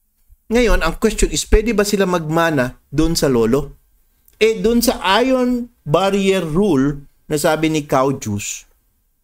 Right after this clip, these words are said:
hindi pwede. Pero in that particular case, if I'm correct, no, if I'm not mistaken, sabi ng Supreme Court through Justice Marvick Lunen,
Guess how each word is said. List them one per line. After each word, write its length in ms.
hindi 160
pwede. 540
Pero 240
in 320
that 320
particular 480
case, 320
if 80
I'm 240
correct, 480
no, 80
if 160
I'm 240
not 160
mistaken, 720
sabi 240
ng 160
Supreme 320
Court 240
through 160
Justice 560
Marvick 560
Lunen, 480